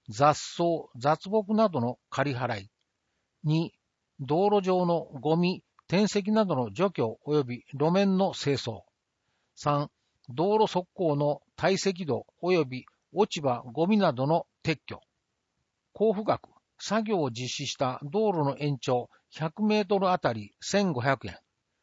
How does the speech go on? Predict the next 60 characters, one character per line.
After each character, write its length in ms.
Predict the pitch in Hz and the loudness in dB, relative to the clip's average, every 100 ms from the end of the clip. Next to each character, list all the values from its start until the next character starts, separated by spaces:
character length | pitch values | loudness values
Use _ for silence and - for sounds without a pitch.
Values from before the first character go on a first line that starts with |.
| _ _ _ | _ _ _
な 160 | 147 156 | 0 2
お、 280 | 139 139 - _ - | 2 0 -6 _ -2
令 240 | 160 208 | 4 6
和 140 | 175 127 | 6 4
二 160 | 131 | 4
年 240 | 180 196 151 | 4 4 2
度 100 | 117 | -4
か 140 | 104 | -6
ら 160 | 92 - _ _ _ - | -8 -12 _ _ _ -4
共 220 | 185 202 | 0 2
同 200 | 208 208 | 2 2
で 140 | 185 | 0
実 160 | 156 160 | -2 -6
施 160 | - | -6
し 40 | 156 | 0
た 120 | 180 | 0
場 180 | 160 165 | 4 2
合 60 | 135 | 4
の 180 | 117 120 _ | -2 -6 _
加 140 | - | -8
算 240 | 139 175 175 | 0 0 2
が 180 | 180 | 0
な 140 | 131 120 | -2 -4
く 80 | 160 | 0
な 120 | 147 | 0
り 80 | 131 | 0
ま 120 | 110 | -6
し 80 | - | -8
た。 160 | - _ _ _ _ _ _ _ _ | -16 _ _ _ _ _ _ _ _
必 300 | 180 165 220 | -8 -8 -2
要 160 | 226 214 | 0 2
書 180 | - 202 | 2 2
類、 220 | 95 - _ _ _ | 0 -10 _ _ _
作 220 | - 156 | -2 -2
業 200 | 175 196 | 2 0
終 240 | 165 185 180 | 0 -4 0
了 160 | 185 | 0
ご 120 | 170 | 0
と 140 | 180 120 | 0 0
に 220 | 117 127 | 0 -4
実 260 | 120 107 170 | -10 -6 -4
施 200 | - 202 | -2 -2
報 200 | 165 190 | 0 -2
告 200 | 196 175 | -2 -4
書 140 | - | -4
と 240 | 131 110 104 _ _ | -6 -8 -10 _ _
作 220 | - 160 | -4 0
業 220 | 196 202 | 2 0
状 180 | 190 190 | 2 0
況 220 | - 160 | -2 -8
写 180 | - 139 | -4 -4
真 240 | 165 180 | -2 0
の 180 | 180 165 | 0 -2
提 160 | - 139 | -2 -4
出 240 | - - | -4 -6
が 200 | 165 208 - | 0 0 0
必 300 | - - 143 | -16 -6 -2
要 160 | 127 | -2
で 120 | 107 98 | -2 -8
す。 240 | - - | -10 -14